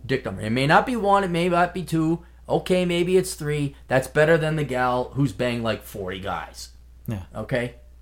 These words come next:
Speaker 2: So
Speaker 1: So
Speaker 2: it's not because she's banged forty guys. It's because that what, of what that does to her brain.
Speaker 1: Because of what it does to her. So I think
Speaker 2: Yeah.
Speaker 1: a gal who has, you know, one or two sex partners is gonna be better than one that has twelve or fifteen.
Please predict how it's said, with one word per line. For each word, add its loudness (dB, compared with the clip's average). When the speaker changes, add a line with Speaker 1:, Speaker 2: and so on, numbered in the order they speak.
Speaker 2:
So 4
Speaker 1:
So 8
Speaker 2:
it's 2
not 10
because 4
she's -6
banged -4
forty -4
guys. -2
It's -14
because -6
that -2
what, -6
of -8
what -2
that -6
does -6
to -8
her -4
brain. -8
Speaker 1:
Because 0
of -2
what 4
it -2
does 2
to -8
her. -2
So -6
I -2
think -2
Speaker 2:
Yeah. 0
Speaker 1:
a -6
gal 4
who 2
has, -2
you -6
know, -4
one -2
or -2
two -4
sex -6
partners -6
is -12
gonna -4
be -8
better -2
than -8
one -4
that -8
has -8
twelve -4
or -8
fifteen. -12